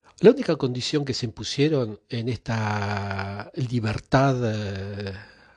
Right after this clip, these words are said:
amorosa era la de decirse toda la verdad. No se podían prohibir nada, pero no se podían esconder nada.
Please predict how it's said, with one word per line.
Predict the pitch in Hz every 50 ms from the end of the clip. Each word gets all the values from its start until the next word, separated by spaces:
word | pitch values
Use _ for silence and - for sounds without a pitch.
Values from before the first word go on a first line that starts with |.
| _ _
amorosa | - 101 98 104 101 110 123 - - - 165 131 101 - - - _ _ _ _ _ _ _ _ _ _ _ _ _ _ _
era | - - 190 190 214 208 214 208 -
la | - 143 131 131
de | 139 143
decirse | 131 147 135 - - - 185 180 175 151 - - 185 190 - _ _
toda | - 196 175 160
la | 127 113 101
verdad. | 95 92 95 80 - - - - - _ _ _ _ _ _ _ _ _ _ _ _ _ _ _ _ _ _ _ _ _ _ _ _ _
No | - - 131 135
se | - - 123
podían | - - 98 104 107 101 95
prohibir | 110 101 104 101 104 110 104 117
nada, | 143 160 165 170 185 185 214 - _ _ _ _ _ _ _ _ _ _ _ _ _ _
pero | _ 117 101 104
no | 104 120 123
se | - - 117
podían | - 113 113 123 127 127
esconder | - - - - 110 104 107 98 110 104 90 87 - - _ _ _ _
nada. | _ - - - - - - - - -